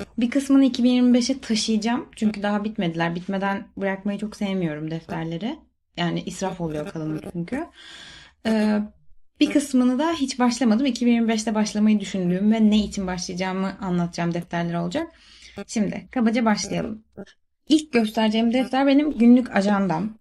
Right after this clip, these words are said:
Bu. Bunu ben Map Notebook'tan almıştım. Şurasında çay döküldü. Garip bir iz var. Görünüyor mu emin değilim ama aynen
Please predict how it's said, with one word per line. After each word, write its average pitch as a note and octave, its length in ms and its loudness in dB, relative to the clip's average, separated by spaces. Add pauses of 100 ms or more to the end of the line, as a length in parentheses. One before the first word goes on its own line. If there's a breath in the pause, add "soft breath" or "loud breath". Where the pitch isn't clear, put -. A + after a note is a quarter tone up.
(100)
Bu. F3+ 180 -4 (840)
Bunu C#4+ 360 2 (140)
ben B3 260 2
Map A#3+ 220 4
Notebook'tan A3 420 -2
almıştım. F3+ 580 0 (760 loud breath)
Şurasında A#3+ 360 0
çay G3+ 260 0
döküldü. F3+ 520 -8
Garip F#3 280 -6
bir - 60 -10
iz F#3 180 -8
var. E3+ 160 0
Görünüyor F#3 400 -4
mu F#3 100 -8
emin F#3 220 -6
değilim F#3+ 200 -6
ama A3+ 240 -6
aynen F#3 300 -10